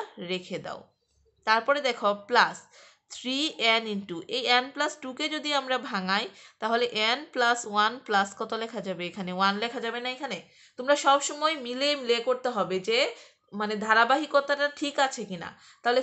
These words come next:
থ্রি এন into, এখানে কি লিখলাম? এন প্লাস ওয়ান আর প্লাস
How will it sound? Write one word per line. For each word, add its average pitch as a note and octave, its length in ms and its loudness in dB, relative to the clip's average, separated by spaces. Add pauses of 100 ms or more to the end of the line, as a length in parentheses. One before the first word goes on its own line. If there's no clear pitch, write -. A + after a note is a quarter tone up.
থ্রি C4+ 140 -6 (120)
এন D4+ 80 0 (100)
into, A#3+ 260 -10 (200)
এখানে B3 280 -4
কি C4 160 -8
লিখলাম? A#3 320 0 (200)
এন A#3 100 -2 (100)
প্লাস C4+ 240 0 (120)
ওয়ান A#3+ 240 4 (180)
আর G3+ 80 4 (120)
প্লাস F#3+ 260 4